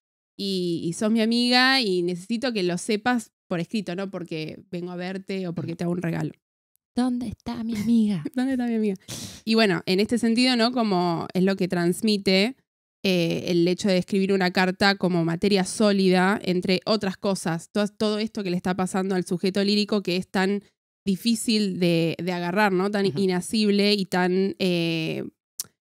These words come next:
Speaker 1: volátil como algo gaseoso, como las sombras, ¿no?
Speaker 2: Ujú. Y también, eh,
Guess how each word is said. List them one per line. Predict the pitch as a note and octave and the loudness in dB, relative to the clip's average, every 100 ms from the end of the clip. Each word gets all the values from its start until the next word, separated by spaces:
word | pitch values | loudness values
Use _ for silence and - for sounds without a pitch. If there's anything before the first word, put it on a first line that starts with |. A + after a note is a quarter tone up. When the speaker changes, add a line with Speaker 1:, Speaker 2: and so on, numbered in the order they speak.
| - | -2
Speaker 1:
volátil | F#3 F3+ A3+ G#3 F#3 E3 - - | 0 2 2 2 0 0 -4 -6
como | F3+ F3+ | -2 2
algo | F3 F#3+ F#3+ | 2 2 2
gaseoso, | F3+ - F#3+ F#3+ G#3+ G3+ G3 | 0 2 2 2 2 2 2
como | F3 E3+ | 0 0
las | E3 | -2
sombras, | - F#3 D#3+ D#3+ | -2 -2 -2 -4
¿no? | E3 E3 | -4 -4
Speaker 2:
Ujú. | C3+ - _ - - _ _ - | -6 -14 _ -20 -20 _ _ 0
Y | |
también, | C#3+ C#3+ D3+ D#3+ D#3 - | 0 2 0 0 -4 -2
eh, | C#3 B2 B2 A#2 A2+ G#2+ | 0 2 2 0 0 -2